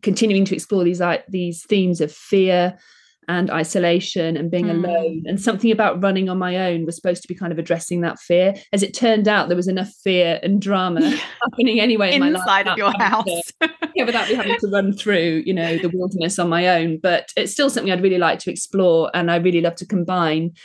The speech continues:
Speaker 1: um, being outside with my creative practice as well.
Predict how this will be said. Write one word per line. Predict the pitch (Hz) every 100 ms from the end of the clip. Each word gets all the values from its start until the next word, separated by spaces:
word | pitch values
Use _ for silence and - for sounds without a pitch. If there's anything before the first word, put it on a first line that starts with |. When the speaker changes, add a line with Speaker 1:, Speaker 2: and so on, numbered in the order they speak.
| - - -
Speaker 1:
um, | 175 160 160 165 160 -
being | 185 170
outside | 160 - 185 170 165 170
with | 175 175
my | 170 156
creative | 160 - 170 170 175
practice | - - 175 190
as | 180
well. | - - 175